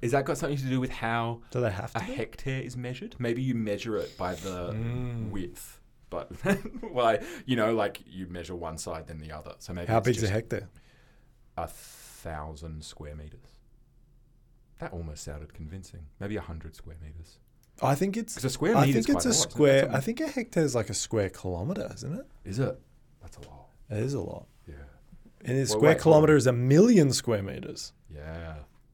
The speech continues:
Speaker 2: Mm.
Speaker 1: That's one square meter per cow.
Speaker 2: Oh, no. That's not
Speaker 1: <laughs>
Speaker 2: enough.
Speaker 1: Um, yeah, okay. Hectare. Yeah. Uh, well, uh, once you've got hectares, by the way, what is tilling a field?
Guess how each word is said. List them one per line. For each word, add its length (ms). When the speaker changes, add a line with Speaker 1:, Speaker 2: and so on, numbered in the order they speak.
Speaker 2:
Mm. 180
Speaker 1:
That's 220
one 140
square 220
meter 180
per 180
cow. 300
Speaker 2:
Oh, 560
no. 260
That's 340
not 200
Speaker 1:
<laughs> 100
Speaker 2:
enough. 420
Speaker 1:
Um, 440
yeah, 520
okay. 460
Hectare. 640
Yeah. 220
Uh, 40
well, 220
uh, 140
once 240
you've 120
got 280
hectares, 500
by 120
the 100
way, 260
what 220
is 480
tilling 580
a 60
field? 480